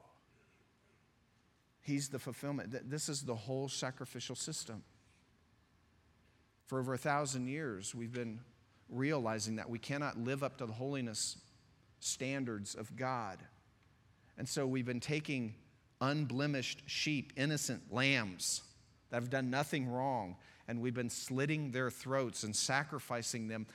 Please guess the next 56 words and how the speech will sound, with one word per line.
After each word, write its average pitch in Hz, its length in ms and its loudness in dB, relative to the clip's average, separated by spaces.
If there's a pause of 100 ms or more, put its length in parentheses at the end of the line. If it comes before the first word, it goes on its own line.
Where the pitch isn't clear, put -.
(120)
as 131 120 2
a 127 60 2
reminder 120 640 4 (220)
to 135 100 0
cover, 156 560 4
for 139 220 0
us 143 180 4
to 135 140 2
acknowledge 135 560 4
our 139 100 0
sin 123 460 0 (240)
and 113 200 2
cover 156 440 2
our 120 180 4
sin 123 460 -2 (160)
for 123 180 0
a 110 60 2
short 139 320 2
amount 127 260 2
of 107 80 -4
time. 120 300 0
And 113 100 -2
we 123 60 0
have 131 80 -2
to - 100 -12
keep 127 200 -4
doing 135 260 0
this 107 200 -4
and 113 120 -4
doing 135 240 -2
this 107 180 -4
and 104 80 -2
doing 123 300 -2
this, 95 180 -6 (200)
just 139 200 -4
as 123 140 0
a 120 40 0
reminder 120 520 2
of 110 100 0
the 113 60 -2
seriousness 139 640 0
of 113 80 -2
our 117 120 0
sin. 139 340 0 (220)
And 117 100 0
now 139 140 2
all 151 60 2
of 135 60 0
a 127 40 -2
sudden, 123 420 0
the 127 80 -2
perfect 151 400 -6
lamb 98 320 -8
has 90 120 -10
come, 76 240 -14 (1040)
Jesus. - 600 -8